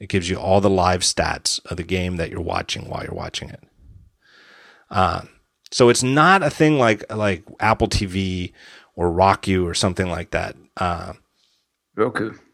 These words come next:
Speaker 1: Roku? Is that how you pronounce it?
Speaker 2: Nah, you
Speaker 1: Whatever.
Speaker 2: do your own thing.
Speaker 1: Uh, but it's better. It's something that you would, it really does make sense to add to your home entertainment ce-, center, because it's really about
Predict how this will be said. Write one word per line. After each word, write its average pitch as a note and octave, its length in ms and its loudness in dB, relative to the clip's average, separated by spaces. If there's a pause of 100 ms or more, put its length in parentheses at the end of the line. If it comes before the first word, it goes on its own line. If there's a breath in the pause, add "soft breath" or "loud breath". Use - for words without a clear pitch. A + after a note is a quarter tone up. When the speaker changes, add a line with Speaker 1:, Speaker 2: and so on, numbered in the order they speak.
(320)
Speaker 1:
Roku? C#3+ 440 4
Is B2 60 -4
that A2+ 100 6
how A#2 60 2
you A#2+ 100 2
pronounce A2+ 380 -4
it? G2+ 100 -2 (340)
Speaker 2:
Nah, F#2+ 340 -4 (260)
you - 100 -16
Speaker 1:
Whatever. - 260 0
Speaker 2:
do D3+ 80 4
your C#3 160 4
own A#2+ 120 -2
thing. - 280 -8 (640)
Speaker 1:
Uh, F#2+ 440 2 (640 soft breath)
but B2+ 120 6
it's A#2+ 120 2
better. E3+ 380 6 (160)
It's G#2+ 200 -2
something C#3+ 360 6
that A2+ 120 4
you A2 180 4
would, G#2+ 180 6
it G2+ 340 0
really C3+ 380 10
does A#2+ 240 8
make G2+ 220 2
sense F#2+ 320 2
to - 200 0
add A2+ 400 4
to A2 120 0
your F#2 140 2
home F#2+ 140 2
entertainment E2 520 -4
ce-, D2 260 -4
center, - 320 -8
because - 320 -6
it's F2+ 160 -8
really G#2 260 2
about F2+ 360 -2